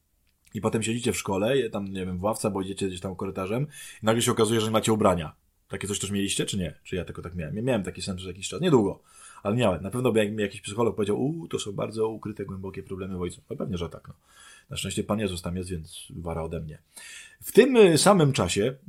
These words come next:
pisze oczywiście nasza kochana Karolina, pisał nieśmiało do mnie Wojtek przez Facebooka.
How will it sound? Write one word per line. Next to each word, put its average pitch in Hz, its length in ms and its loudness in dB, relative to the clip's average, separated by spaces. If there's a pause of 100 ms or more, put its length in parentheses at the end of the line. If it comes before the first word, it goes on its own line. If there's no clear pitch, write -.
pisze 98 240 -4
oczywiście 87 440 -6
nasza 80 200 -8
kochana 92 340 -2
Karolina, 95 440 0
pisał 190 720 4
nieśmiało 117 960 2
do 98 200 0
mnie 92 320 -2
Wojtek 98 640 -2 (100)
przez - 240 -12
Facebooka. 110 480 -2